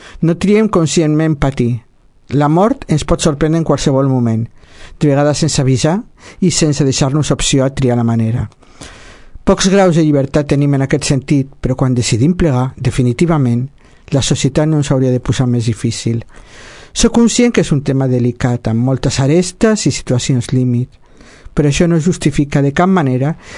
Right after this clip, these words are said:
que es privi a les persones de la llibertat de triar el moment i la manera de la seva mort. A més, us heu adonat que habitualment les persones que neguen aquesta llibertat són les mateixes que neguen la majoria de les llibertats?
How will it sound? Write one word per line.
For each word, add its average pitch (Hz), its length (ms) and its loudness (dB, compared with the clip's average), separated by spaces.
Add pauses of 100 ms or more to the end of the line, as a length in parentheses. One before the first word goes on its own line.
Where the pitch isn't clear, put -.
(120)
que 170 80 2
es - 100 -2
privi 190 260 2
a 170 60 2
les 156 160 0
persones 143 540 0
de 143 60 2
la 135 120 2
llibertat 135 480 0
de 151 160 -2
triar 139 300 2
el 143 80 2
moment 143 240 2
i 135 60 2
la 127 120 0
manera 135 320 2
de 131 100 2
la 123 120 2
seva 113 260 0
mort. - 460 -4 (640)
A 156 120 2
més, 143 300 0 (580)
us 190 160 2
heu 285 80 4
adonat 226 320 2
que 175 80 0
habitualment 135 560 2
les 139 160 0
persones 139 420 0
que 139 140 0
neguen 139 240 0
aquesta 143 320 -2
llibertat 131 560 0 (320)
són 180 200 2
les 190 160 0
mateixes 151 440 0
que 147 120 0
neguen 143 240 2
la 139 80 2
majoria 143 440 4
de 135 120 2
les 127 120 2
llibertats? 123 720 -2